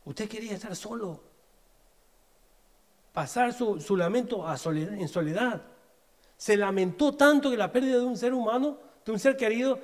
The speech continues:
que a usted no, no le daba ni hambre. ¿Sí o no?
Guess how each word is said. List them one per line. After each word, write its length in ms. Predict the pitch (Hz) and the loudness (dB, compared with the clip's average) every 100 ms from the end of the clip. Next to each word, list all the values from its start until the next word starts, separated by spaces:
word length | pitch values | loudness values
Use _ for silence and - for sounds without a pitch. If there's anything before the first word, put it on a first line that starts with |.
| - - | -10 -2
que 80 | |
a 40 | 196 | -2
usted 200 | - 254 | 0 0
no, 140 | 254 226 | 0 -2
no 140 | 202 226 | -2 -2
le 100 | 226 | 0
daba 180 | 233 | 0
ni 160 | 240 214 | 4 8
hambre. 480 | 240 269 233 175 139 - _ _ _ _ _ _ _ _ _ _ _ _ _ _ _ _ _ _ | 8 8 6 -2 -8 -16 _ _ _ _ _ _ _ _ _ _ _ _ _ _ _ _ _ _
¿Sí 240 | - 285 | -8 -2
o 120 | 320 208 | 0 0
no? 200 | 143 | -4